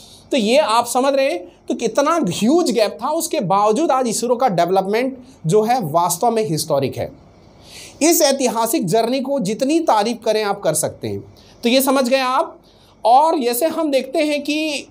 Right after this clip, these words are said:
अपना रशिया की बात करें तो रशिया जो है उन्नीस सौ पचपन के समय में स्पुतनिक वन जो है पहला सैटेलाइट छोड़ चुका था। तो ये पहले से स्टार्ट हो चुके थे और ये काफ़ी तेज़ी से आगे बढ़ रहे थे, लेकिन आज इसरो जो है इनके साथ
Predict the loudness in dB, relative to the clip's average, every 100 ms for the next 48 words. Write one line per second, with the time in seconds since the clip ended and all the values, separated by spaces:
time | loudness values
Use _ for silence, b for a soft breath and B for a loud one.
0 | -2 -2 0 0 2 2 2 -2 -2 0
1 | 2 2 0 -2 0 2 2 2 0 0
2 | 0 0 0 -2 -6 B B B B 2
3 | 4 4 2 -2 0 -2 0 -2 0 0
4 | 0 0 0 -2 -2 -4 -4 -2 -2 -2
5 | 0 0 2 0 0 0 0 0 -2 0
6 | -2 -2 -6 -6 -6 -6 -6 -16 _ _
7 | _ _ _ _ _ _ _ _ -20 B
8 | B B 0 4 4 4 2 0 -2 0
9 | 2 0 -2 -2 0 0 0 -2 -2 -2
10 | -2 -2 -2 -2 -4 -4 -8 B B B
11 | B 2 6 6 6 2 0 -2 0 0
12 | 0 -2 -2 -2 0 0 2 2 2 2
13 | 0 -2 -2 0 2 0 0 2 0 0
14 | -2 -2 -2 -4 -2 -2 -2 0 0